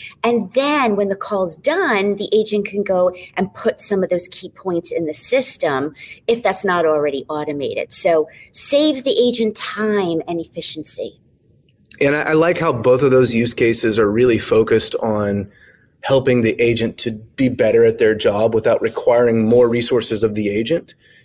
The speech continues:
Speaker 2: It's essentially giving the agent some tools to help the agent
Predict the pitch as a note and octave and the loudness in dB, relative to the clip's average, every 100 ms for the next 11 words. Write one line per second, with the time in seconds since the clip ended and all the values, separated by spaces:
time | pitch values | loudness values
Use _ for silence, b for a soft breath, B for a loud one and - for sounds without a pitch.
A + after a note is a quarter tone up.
0 | b B2+ B2 - C#3+ C3+ A#2 A#2 - D#3 | b -4 -2 0 0 0 -2 -2 0 2
1 | D3 B2+ A#2 A#2+ A2+ A2 - _ _ _ | 2 2 2 0 -2 -6 -8 _ _ _
2 | - B2 - G#3 E3+ - - - _ _ | -8 -6 -2 2 2 0 -10 -18 _ _
3 | - C3+ A#2+ B2+ C3 B2 A#2+ A2+ A2 | -10 -2 0 0 0 2 2 0 -4